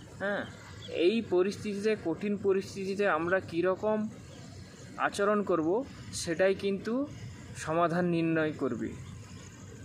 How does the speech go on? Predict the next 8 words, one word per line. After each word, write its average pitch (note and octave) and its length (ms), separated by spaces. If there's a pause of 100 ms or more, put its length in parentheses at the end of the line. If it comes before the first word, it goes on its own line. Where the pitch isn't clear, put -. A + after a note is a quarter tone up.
(100)
তো D3+ 400 (260)
ভালো E3 280
লাগলে G3 320
অবশ্যই E3 420
চ্যানেলটিকে F3 520
সাবস্ক্রাইব E3 600
করে E3+ 200
দিও। F3+ 240